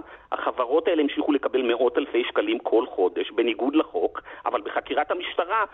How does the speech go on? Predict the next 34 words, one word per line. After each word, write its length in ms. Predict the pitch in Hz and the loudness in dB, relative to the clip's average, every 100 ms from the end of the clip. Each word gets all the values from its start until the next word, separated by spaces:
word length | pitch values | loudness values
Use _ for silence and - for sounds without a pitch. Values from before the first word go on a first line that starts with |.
| - - | -10 -2
הוא 120 | 127 | 0
אמר 160 | 160 | 0
שהוא 200 | 160 165 | 0 4
לא 60 | 156 | 6
עובד 340 | 151 110 110 | 4 2 0
בהם, 240 | 101 113 147 | 0 -2 0
ושהכסף 560 | 123 117 - 196 - - | 0 0 0 0 0 0
שייך 160 | 110 | 0
לבת 340 | 117 - 104 - | -2 0 -2 0
שלו, 260 | 117 101 | 2 2
מיכל 280 | 127 117 120 | 2 -2 -4
ליברמן, 560 | 117 101 98 95 95 147 - - | -4 -6 -4 -2 -2 -2 -8 -6
שהיא 160 | - 139 | 0 0
הייתה 180 | 147 | 2
אז 80 | 143 120 | -2 0
בת 160 | 123 131 | -2 -2
עשרים 280 | - 123 | -4 0
ואחת, 480 | 107 90 110 151 - - - _ | 0 0 0 -2 -4 -16 -20 _
ולנהג 640 | 95 135 135 143 139 156 190 | -2 0 0 0 0 0 0
שלו, 340 | - 208 190 175 | 0 0 2 0
איגור. 640 | 180 202 165 139 113 87 85 - - - - - | 0 -4 0 4 4 2 -6 -10 -20 -20 -10 -6
עכשיו, 240 | 131 117 - - | -2 -2 -2 -2
אף 240 | 214 - | -2 -4
אחד 260 | - 196 175 | -4 -4 0
לא 160 | 156 135 | 2 2
יודע 520 | 120 - 123 107 101 | 2 4 4 4 2
למה 240 | 107 120 | -2 -2
הפרקליטות 520 | 120 110 113 107 110 113 | -4 -4 -6 -2 -2 0
החליטה 260 | 104 107 | 2 2
לסגור 260 | 98 101 104 | 0 0 0
את 80 | 101 | 0
התיק 280 | - 95 | -2 0
נגד 280 | 104 90 95 | 0 2 0
לידר-, 360 | 92 92 87 | 0 -2 -2